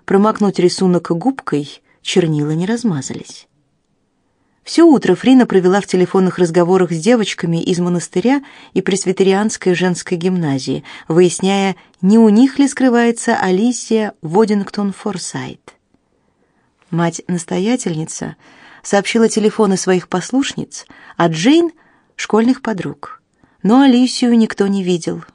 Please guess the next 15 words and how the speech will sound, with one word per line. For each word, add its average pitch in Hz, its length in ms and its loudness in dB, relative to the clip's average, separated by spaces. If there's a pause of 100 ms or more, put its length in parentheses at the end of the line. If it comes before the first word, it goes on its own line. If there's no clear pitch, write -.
(200)
и 175 80 4
большинство 185 500 0
явно 226 400 2
были 185 240 0
этому 170 640 -6
рады. 147 600 -6 (1000)
Фрина 185 400 2
положила 202 460 2
трубку 190 360 0
в 190 60 -2
одиннадцать, 208 840 -4
отыскала 190 480 0
свой 208 220 -2
купальный 196 420 0
костюм 214 560 -2